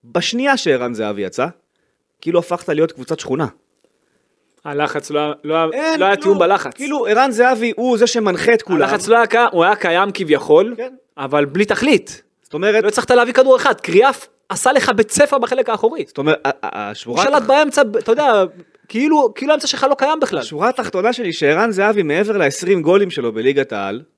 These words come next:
Speaker 1: אוקיי? מעבר לעשרים גולים שהוא מחזיק אותך על הגב שלו כבר תקופה מאוד ארוכה, הוא למעשה כל הקבוצה הזאת.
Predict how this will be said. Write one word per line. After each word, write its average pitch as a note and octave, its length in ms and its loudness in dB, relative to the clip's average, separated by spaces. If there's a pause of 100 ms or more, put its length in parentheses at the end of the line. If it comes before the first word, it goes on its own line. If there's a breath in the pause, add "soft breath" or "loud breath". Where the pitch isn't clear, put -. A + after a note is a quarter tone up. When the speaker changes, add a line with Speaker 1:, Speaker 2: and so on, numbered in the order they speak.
(140)
Speaker 1:
אוקיי? B2+ 240 -6
מעבר E3+ 280 -2
לעשרים D3 320 0
גולים D3 140 2
שהוא B2+ 140 -8
מחזיק A#2 260 -8
אותך C3+ 180 -6
על G#2 140 -2
הגב A#2 200 -2
שלו G#2 200 -4
כבר G2 120 -10
תקופה - 280 -8
מאוד G#2+ 220 0
ארוכה, G2 340 -4 (960)
הוא G3 120 2
למעשה A3 400 0
כל A3+ 220 0
הקבוצה A3+ 340 -4
הזאת. C#3+ 340 -4